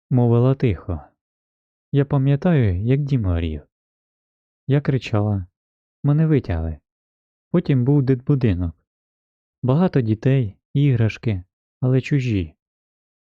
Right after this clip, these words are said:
А згодом ви. Я люблю її. Бабусю, я пам'ятаю, але жити хочу з вами». Софійка обійняла Марійку і сказала:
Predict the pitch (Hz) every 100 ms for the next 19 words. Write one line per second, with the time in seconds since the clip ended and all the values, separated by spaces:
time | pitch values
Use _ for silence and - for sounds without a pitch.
0 | - 127 139 208 175 160 117 104 95 78
1 | _ _ _ _ _ 127 170 165 160 139
2 | 107 90 85 80 - _ _ _ _ 131
3 | 123 156 180 - 101 85 _ _ _ 135
4 | 147 135 143 143 123 87 82 - _ _
5 | - 117 120 123 170 - 107 85 - _
6 | _ _ - 120 143 143 127 110 95 80
7 | 76 _ _ _ _ _ _ _ - 170
8 | - 214 - 156 123 92 139 139 127 127
9 | 120 113 113 131 156 - 123 107 - -
10 | 127 - 151 143 104 85 78